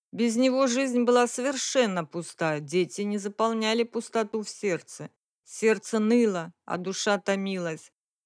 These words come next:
Аня даже себе не хотела признаваться, что безумно скучает и ждёт встречи с любимым. Он превратился в наваждение, она чувствовала, что одержима этой любовью.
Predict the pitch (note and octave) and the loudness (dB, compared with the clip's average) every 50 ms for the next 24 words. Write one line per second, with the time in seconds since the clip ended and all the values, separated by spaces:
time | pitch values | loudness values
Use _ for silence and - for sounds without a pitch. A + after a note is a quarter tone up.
0 | _ _ - - G#3+ A#3+ A#3+ B3 A#3+ A3 A#3+ A#3+ A3 A#3 B3 A3+ - - C4 A#3+ | _ _ 0 4 6 6 6 6 6 6 4 4 4 4 0 0 0 -2 -2 0
1 | G#3+ A#3 A3+ G#3 G3 F#3+ - G#3 G3 F#3 - - G3 F#3 F3+ E3+ - F3 F3+ E3+ | 2 2 2 2 0 -2 -2 -2 -2 -2 0 -2 0 0 0 -2 -2 -6 -6 -6
2 | E3+ E3+ F#3 F3 E3+ E3+ E3 D#3+ D3+ - - - - E3 - - - G#3 F#3+ F#3 | -6 -6 -6 -4 -2 -2 -2 -4 -4 -10 -14 -12 -12 -12 -12 -4 -4 -2 0 2
3 | G#3+ G#3 G#3 B3 D4+ D#4+ D#4 D4 C#4 C4+ B3+ - - - A3 G#3 - - - F3 | 0 0 0 -2 -2 -2 -2 0 0 0 0 -2 -6 -8 -8 -8 -8 -6 -4 -4
4 | D#3 D3+ D3+ D3 C#3+ _ _ _ - - E3+ E3 D#3+ E3 G3 B3 B3+ B3 - - | -2 -2 -4 -4 -8 _ _ _ -10 -8 -8 -8 -6 -2 2 2 2 2 -2 -14
5 | - - - F#3 G3 G3+ F#3+ - - F#3 - - - F3+ F#3 F3 E3 E3+ D#3+ D#3+ | -16 -10 -2 0 0 0 0 -4 -10 -10 -10 -10 -8 -8 -6 -6 -4 -6 -6 -6
6 | D#3 D3 D3 E3 - _ _ _ _ _ _ _ _ _ _ _ - C4 C4+ C4 | -6 -8 -10 -12 -16 _ _ _ _ _ _ _ _ _ _ _ 4 6 6 6
7 | - - C4 B3+ A#3+ B3 B3 A#3+ A#3+ - C4 C4 B3 - - B3 A#3+ B3 B3+ B3 | 6 4 4 6 8 6 6 4 4 2 2 2 2 2 0 2 4 4 4 6
8 | C4 C4 A#3+ A3 G#3 G3+ G3+ A3 G#3+ G3+ F3+ E3+ E3+ E3+ F3+ G3 G3+ - - A#3+ | 6 6 4 2 -2 -2 0 2 2 2 0 -2 -4 -2 -2 -2 -2 -2 -4 -6
9 | A3+ - - - A3 A3 G#3+ G#3 - - A#3+ A#3 A3+ G#3 G#3 A#3+ A3 G#3+ G3+ G3+ | -6 -6 -2 0 2 2 2 2 0 2 4 4 4 4 2 0 2 2 0 0
10 | B3 C4 C4 A#3+ A3+ G#3+ G#3 G3 - G3+ G3 G3 G3 F#3 E3+ F3 F3+ E3 D#3 D3+ | 2 2 2 2 2 0 -2 -2 0 -2 0 0 -2 -2 -2 -4 -4 -4 -4 -8
11 | D3+ D#3 D#3 | -10 -10 -12